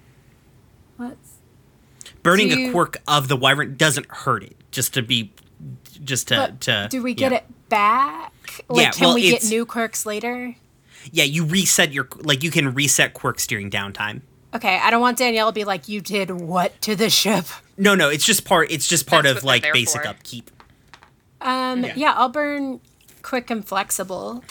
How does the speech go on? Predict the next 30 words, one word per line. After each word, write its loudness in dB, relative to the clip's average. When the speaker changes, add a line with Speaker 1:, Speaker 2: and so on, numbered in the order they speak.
Speaker 1:
uh, 0
which -8
I 2
feel 0
like 2
kinda 0
speaks -4
for -4
itself, -2
but, -8
uh, -6
Speaker 2:
Yeah, 4
yeah, 4
that 2
makes 2
it, 0
like, 4
I 6
don't 0
feel -2
like -4
you -4
need -2
to -2
go 0
any -2
more -6
description -6
than -10
that. 0